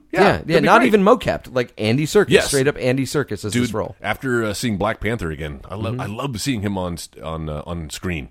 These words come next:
Speaker 2: Yeah.
Speaker 1: He's such a presence.
Speaker 2: Uh,
Speaker 1: That's
Speaker 2: okay,
Speaker 1: a
Speaker 2: how
Speaker 1: good
Speaker 2: do we do this top three?
Speaker 1: Let's do the kid first.
Speaker 2: You gonna do Jake?
Speaker 1: Yeah.
Speaker 2: Okay, Jake Chambers,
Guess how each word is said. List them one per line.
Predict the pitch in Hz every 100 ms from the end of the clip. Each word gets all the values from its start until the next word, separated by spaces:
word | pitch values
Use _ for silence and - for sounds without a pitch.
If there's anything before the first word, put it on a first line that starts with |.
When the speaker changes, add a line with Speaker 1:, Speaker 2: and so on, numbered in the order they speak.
| -
Speaker 2:
Yeah. | 95 117
Speaker 1:
He's | 82
such | - 101
a | 85
presence. | 87 85 62 - _
Speaker 2:
Uh, | 113 120 -
Speaker 1:
That's | 143 160
Speaker 2:
okay, |
Speaker 1:
a | 117
Speaker 2:
how | -
Speaker 1:
good |
Speaker 2:
do | 190
we | 226
do | 214
this | 196 185
top | 190 175
three? | 175 180 80 - - - - - - -
Speaker 1:
Let's | 127
do | 180
the | 147
kid | - 139
first. | - 80 -
Speaker 2:
You | 120
gonna | 123
do |
Jake? | 110 120 156 170
Speaker 1:
Yeah. | 110 107 92 60 -
Speaker 2:
Okay, | 98 110
Jake | 92 107 151 -
Chambers, | 175 190 135 143 -